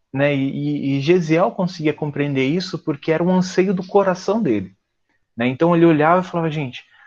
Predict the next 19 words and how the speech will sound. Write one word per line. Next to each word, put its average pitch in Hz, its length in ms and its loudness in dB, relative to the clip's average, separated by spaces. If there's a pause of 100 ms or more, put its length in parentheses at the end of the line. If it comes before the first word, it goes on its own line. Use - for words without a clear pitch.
(140)
mas 139 240 -4
isso 208 320 -6
aqui 202 640 -8 (100)
é 208 380 0
a, 180 180 2
a 170 320 0
aplicação 202 640 -4
do 151 100 4
amor, 104 400 -2 (300)
a - 60 -2
aplicação 165 480 -2
da 170 120 2
fraternidade, 117 800 -4
e 196 40 0
não 208 320 4
só 185 520 2 (280)
a 143 120 4
leitura, 151 680 4
a, 127 600 -2